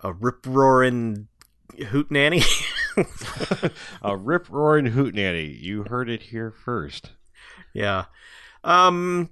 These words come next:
Speaker 1: yeah, so this is, this is a Roger Corman joint. Not, you know, he didn't direct it, but it's, it's from,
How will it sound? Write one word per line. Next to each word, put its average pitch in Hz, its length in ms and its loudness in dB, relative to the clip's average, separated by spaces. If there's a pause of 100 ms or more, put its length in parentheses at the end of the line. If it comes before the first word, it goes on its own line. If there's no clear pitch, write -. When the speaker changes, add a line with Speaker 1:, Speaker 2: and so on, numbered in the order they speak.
(140)
Speaker 1:
yeah, 190 420 4
so 175 320 2
this 185 240 -2
is, 165 300 -4
this - 240 -8
is 151 100 -6
a 151 100 2
Roger 143 340 2
Corman 123 680 0
joint. 123 340 -2 (320)
Not, 113 300 -2 (920)
you 113 120 -6
know, 85 240 -8
he 117 120 -10
didn't 98 200 -2
direct 101 240 -2
it, 90 100 -8
but 92 140 -6
it's, 95 200 -6
it's 101 200 -8
from, 90 400 -8